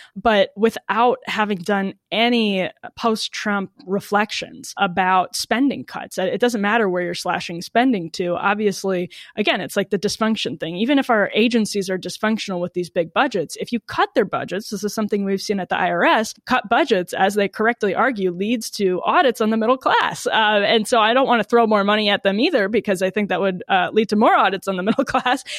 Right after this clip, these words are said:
But you have to be, I think, more thoughtful and take a more thoughtful approach and not just slash and burn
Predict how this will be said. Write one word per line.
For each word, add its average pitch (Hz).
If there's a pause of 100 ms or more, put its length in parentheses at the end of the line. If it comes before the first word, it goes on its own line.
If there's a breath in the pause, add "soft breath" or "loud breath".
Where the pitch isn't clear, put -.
(100)
But 240
you 247
have 254
to 247
be, 196
I -
think, 208
more 202
thoughtful -
and 202
take 262
a 269
more 208
thoughtful 190
approach 175
and 196
not 202
just -
slash 196 (280 loud breath)
and 185
burn 202